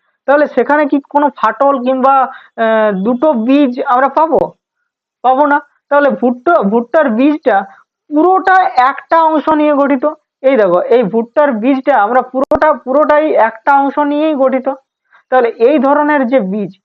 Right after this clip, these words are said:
এই ধরনের বীজকে কি ধরনের, কি বীজ বলে? এই ধরনের বীজকেই আমরা বলবো না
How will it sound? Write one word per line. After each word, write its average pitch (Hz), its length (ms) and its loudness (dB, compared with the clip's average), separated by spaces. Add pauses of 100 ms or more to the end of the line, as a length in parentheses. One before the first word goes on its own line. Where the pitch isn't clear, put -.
এই 262 140 0
ধরনের 269 400 0
বীজকে 233 420 -4
কি 247 200 -10
ধরনের, 226 400 -2
কি - 200 -14
বীজ 233 200 -4
বলে? 254 240 0 (340)
এই 220 160 0
ধরনের 262 400 -2
বীজকেই 202 480 -4
আমরা 202 220 0
বলবো 175 380 -2 (460)
না 190 100 -2